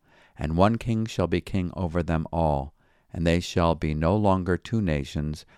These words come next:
and no longer divided into two kingdoms. They shall not defile themselves any more with their idols and their detestable things, or with any of their transgressions, but I will save them from all the backslidings in which they have sinned,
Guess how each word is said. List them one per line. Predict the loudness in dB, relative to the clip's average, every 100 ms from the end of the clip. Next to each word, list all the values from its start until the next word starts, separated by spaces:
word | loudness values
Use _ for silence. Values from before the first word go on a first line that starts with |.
| _
and | -4 2
no | 2
longer | 4 2 0
divided | 0 0 2 2 2 -4 -4
into | -4 -4
two | -4 -2 -2
kingdoms. | 0 0 -2 -4 -8 -14 -20 _ -20 -20 -20 _ _ _
They | 2 2
shall | 2 0
not | 0 0 -2
defile | -2 2 2 2
themselves | 0 -4 -4 -2 -2 -2 -6
any | -4 -2
more | 0 0 0
with | -2 -2
their | 0 0 0
idols | -2 0 -2 -6 -16 _ -8
and | -2 0
their | 0
detestable | -2 -4 -4 -4 -4 -2 -2
things, | -4 -2 -2 -2 -6 -10 -16 _ _ _ -4
or | 0
with | 2 0
any | -2 0 0
of | -2 0
their | 0
transgressions, | 0 0 0 0 2 2 2 -6 -10 -16 -20 _ _ -6
but | 2 4
I |
will | 4 2
save | 0 2 2
them | 0 -4 -2
from | -4 -4
all | 2 4 4
the | 2
backslidings | 2 0 -2 -2 0 0 -2 -4
in | -6 -4
which | -2 -2 0
they | 0
have | 0 -2
sinned, | -4 -2 0 -2 -6